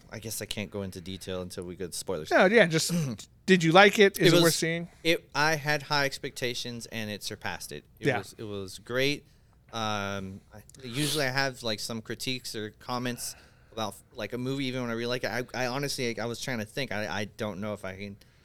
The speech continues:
Speaker 1: have, like, some critiques of how it could have been better. It was, it was fucking great.
Speaker 2: It was awesome.
Speaker 1: It was
Speaker 2: Yeah.
Speaker 1: awesome.
Speaker 2: Um, definitely the best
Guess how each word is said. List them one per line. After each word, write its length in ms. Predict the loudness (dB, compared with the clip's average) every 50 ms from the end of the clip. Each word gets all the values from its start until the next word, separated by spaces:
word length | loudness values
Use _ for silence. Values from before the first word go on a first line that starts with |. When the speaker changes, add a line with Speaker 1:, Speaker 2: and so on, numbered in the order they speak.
| -20 -12 -6
Speaker 1:
have, 260 | -4 -4 -4 -4 -4
like, 240 | -6 -6 -6 -6 -8
some 220 | -8 -8 -8 -8
critiques 480 | -10 -8 -4 -2 -2 -2 -2 -2 -6 -6
of 100 | -6 -6
how 140 | -6 -6
it 80 | -6 -6
could 120 | -6 -6 -6
have 60 | -6
been 120 | -6 -4
better. 240 | -4 -2 -2 -2 -4
It 40 | -6
was, 220 | -8 -10 -12 -16 -18
it 60 | -18
was 220 | -20 -20 -20 -20 -14 -12
fucking 380 | -12 -10 -10 -10 -12 -12 -14 -12
great. 340 | -8 -6 -6 -6 -8 -6 0 4
Speaker 2:
It 80 | 4 6
was 120 | 6 4
awesome. 360 | 2 0 -2 -4 -6 -10 -10
Speaker 1:
It 60 | -6
was 60 | -4 -2
Speaker 2:
Yeah. 60 | -2
Speaker 1:
awesome. 260 | -2 -4 -6 -8 -10 -12 -16 -20 -20 -20 -20 -20 -20 -20 -6 2
Speaker 2:
Um, 460 | 4 6 8 10 10 8 8 6 0 -6 _ _ _ _ -20 -20 0 6 10
definitely 340 | 10 10 10 8 6 4
the 60 | 6 10
best 440 | 10 10 10 10 8 2 -6 -8